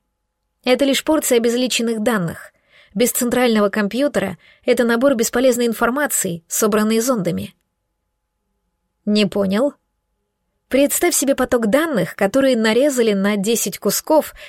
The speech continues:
и отправили на десять вычислительных машин. Без аналитической программы, знающей все дескрипторы,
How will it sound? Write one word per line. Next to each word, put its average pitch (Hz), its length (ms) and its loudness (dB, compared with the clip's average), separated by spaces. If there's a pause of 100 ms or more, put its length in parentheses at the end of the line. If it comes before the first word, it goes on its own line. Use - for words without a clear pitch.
(180)
и 208 80 0
отправили 269 460 4
на 214 160 0
десять 262 400 -2
вычислительных 202 760 -2
машин. 190 560 -2 (600)
Без 285 280 2
аналитической 254 720 0
программы, 208 520 0
знающей 214 440 0
все 220 280 0
дескрипторы, 196 880 -2